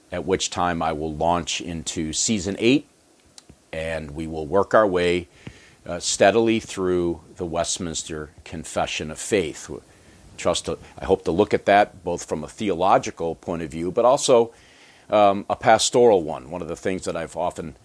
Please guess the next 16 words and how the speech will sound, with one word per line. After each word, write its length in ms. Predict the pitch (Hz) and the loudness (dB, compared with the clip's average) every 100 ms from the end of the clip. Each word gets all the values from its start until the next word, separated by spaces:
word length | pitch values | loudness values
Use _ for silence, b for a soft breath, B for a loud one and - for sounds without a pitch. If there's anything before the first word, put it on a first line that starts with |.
| b b | b b
told 260 | - 98 92 | -2 2 2
my 160 | 90 85 | 2 0
congregation 760 | - 90 85 78 87 - 92 | 0 0 -2 -4 -4 -4 -6
here 180 | - 85 | -6 -6
at 80 | 73 | -4
Providence 580 | - 107 110 117 107 - | 2 4 4 -2 -6 -8
is 140 | 85 | -8
that 260 | 85 82 - | -8 -10 -12
the 80 | |
Westminster 520 | 82 85 - 82 - 80 | -8 -8 -8 -12 -12 -10
Standards 520 | - 92 95 95 78 | -6 -6 -4 -6 -6
are 60 | |
not 240 | 80 80 - | -8 -8 -8
some 320 | 92 78 65 - - | -8 -10 -14 -14 -8
d-, 160 | 80 - | -8 -6
dry, 540 | - 87 85 92 90 | 0 2 4 4 2